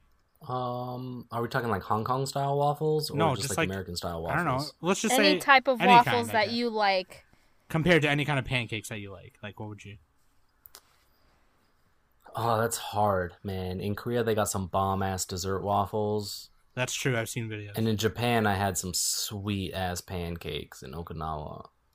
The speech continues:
Speaker 2: So you
Speaker 3: Oh,
Speaker 2: got,
Speaker 3: the,
Speaker 2: you got
Speaker 3: the
Speaker 2: more of a, you got more to choose from there, 'cause I haven't had any of that.
Speaker 1: Climax Coffee had some bomb-ass pancakes. I'm gonna go with Hong Kong-style waffles.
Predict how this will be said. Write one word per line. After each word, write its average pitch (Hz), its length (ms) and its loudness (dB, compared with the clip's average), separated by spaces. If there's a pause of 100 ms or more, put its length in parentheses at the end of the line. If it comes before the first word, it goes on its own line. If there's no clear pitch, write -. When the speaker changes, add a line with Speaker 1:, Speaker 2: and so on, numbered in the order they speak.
(580)
Speaker 2:
So - 140 -6
you 120 80 2
Speaker 3:
Oh, - 80 4
Speaker 2:
got, 160 200 6
Speaker 3:
the, 127 60 0
Speaker 2:
you 170 80 2
got 214 200 10
Speaker 3:
the 151 40 2
Speaker 2:
more 151 240 6
of 131 120 2
a, 117 300 2
you 139 120 -2
got 147 160 4
more 123 240 0
to 113 60 -6
choose 147 320 -4
from 101 260 -10
there, 101 300 -16
'cause 107 100 -10
I 110 100 -6
haven't 113 240 -10
had 110 240 -16
any 101 180 -18
of 98 80 -20
that. 110 200 -20 (1080)
Speaker 1:
Climax 98 480 -4
Coffee 95 400 0
had - 140 -14
some - 140 -12
bomb-ass - 480 -14
pancakes. - 680 -20 (260)
I'm 113 80 -2
gonna 120 100 -2
go 117 160 4
with 104 180 4
Hong 107 220 4
Kong-style 101 500 4
waffles. - 580 -2